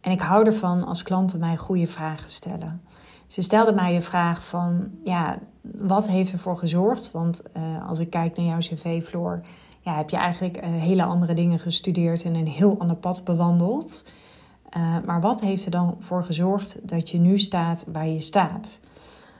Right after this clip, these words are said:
Nou, ik vond dat sowieso wel een hele goede vraag. Waarom ik het een goede vraag vind, is omdat ik, wat ik zelf ook altijd heb gedaan, is, eh, naar mijn business mentoren.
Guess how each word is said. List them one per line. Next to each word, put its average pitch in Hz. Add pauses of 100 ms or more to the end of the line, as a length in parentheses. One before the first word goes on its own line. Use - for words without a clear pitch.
(520)
Nou, 180 (2000)
ik 220
vond 214
dat 190
sowieso 185
wel 180
een 175
hele 170
goede 175
vraag. 175
Waarom 190
ik 185
het 185
een 185
goede 190
vraag 208
vind, 180
is 175
omdat 180
ik, 180
wat 180
ik 190
zelf 185
ook 185
altijd 175
heb 175
gedaan, 175
is, -
eh, 170
naar 170
mijn 170
business 196
mentoren. 170